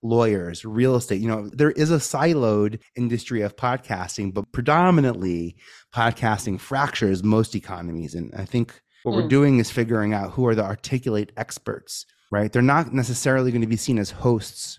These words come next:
Speaker 1: or podcasters. They're just really, really well-spoken people who can get in front of a television camera or behind a mic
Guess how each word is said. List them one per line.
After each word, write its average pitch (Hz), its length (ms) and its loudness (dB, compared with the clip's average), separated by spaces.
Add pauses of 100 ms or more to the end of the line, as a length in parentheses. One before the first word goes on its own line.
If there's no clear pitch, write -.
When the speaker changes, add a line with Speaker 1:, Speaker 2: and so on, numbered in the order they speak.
(120)
Speaker 1:
or 104 100 -4
podcasters. 92 1040 -2
They're 123 120 0
just 120 240 -8
really, 123 380 4
really 113 300 0
well-spoken 107 640 -2
people 120 280 -6
who 110 200 -8
can 113 160 -2
get 110 160 0
in 107 100 -6
front 110 180 -4
of 101 100 -4
a - 160 -8
television 113 480 0
camera 107 360 -2
or 98 80 0
behind 107 360 -2
a 101 60 2
mic 101 500 -2